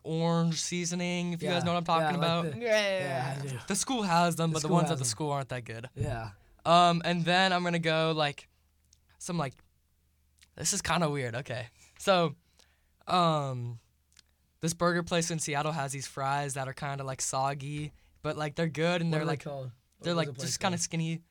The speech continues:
Speaker 1: Dick's Burgers.
Speaker 2: Oh, Dick's, yeah, of
Speaker 1: Yeah,
Speaker 2: course, yeah.
Speaker 1: Dick's Burgers, yeah. And they, like, they're always kinda soggy and they're, like, thin sliced.
Speaker 2: Uh-huh.
Speaker 1: But I think they're good. And,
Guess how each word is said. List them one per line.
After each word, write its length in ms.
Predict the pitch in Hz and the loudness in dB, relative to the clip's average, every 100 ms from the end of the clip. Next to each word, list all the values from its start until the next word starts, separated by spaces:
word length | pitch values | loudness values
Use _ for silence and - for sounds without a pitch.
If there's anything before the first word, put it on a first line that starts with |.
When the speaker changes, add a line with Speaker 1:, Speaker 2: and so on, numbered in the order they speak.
| _ | _
Speaker 1:
Dick's 180 | 151 151 | -4 -4
Burgers. 480 | 151 147 147 156 - - | -4 -6 -6 -8 -10 -12
Speaker 2:
Oh, 100 | 135 | -12
Dick's, 360 | 120 123 107 | -10 -10 -8
yeah, 160 | 175 123 | -8 -6
of 60 | 110 | -6
Speaker 1:
Yeah, 120 | 147 | -6
Speaker 2:
course, 240 | 107 104 - | -6 -12 -8
yeah. 80 | |
Speaker 1:
Dick's 140 | 131 - | -6 -6
Burgers, 240 | - - | -8 -12
yeah. 100 | - - _ _ | -12 -14 _ _
And 260 | - 160 156 | -2 0 2
they, 160 | 151 | 0
like, 280 | 156 156 143 - | 2 -2 -2 -8
they're 160 | 180 190 | -6 -4
always 220 | 175 226 | -2 -2
kinda 180 | - 220 | 0 -2
soggy 500 | - 160 160 170 175 | -2 0 2 2 0
and 100 | 170 | 0
they're, 80 | 156 | -2
like, 160 | 143 - | -4 -8
thin 240 | - 156 | -8 -6
sliced. 500 | 151 143 143 147 - - - | -6 -6 -6 -6 -8 -12 -12
Speaker 2:
Uh-huh. 300 | 147 147 151 | -8 -6 -2
Speaker 1:
But 100 | 170 | -2
I 60 | 175 | 0
think 220 | 240 269 | -2 -2
they're 140 | 240 185 | 0 0
good. 320 | 156 151 190 - _ _ - _ - | 2 0 0 -4 _ _ -20 _ -4
And, 720 | 175 170 170 170 165 165 165 | 0 4 4 4 2 0 -2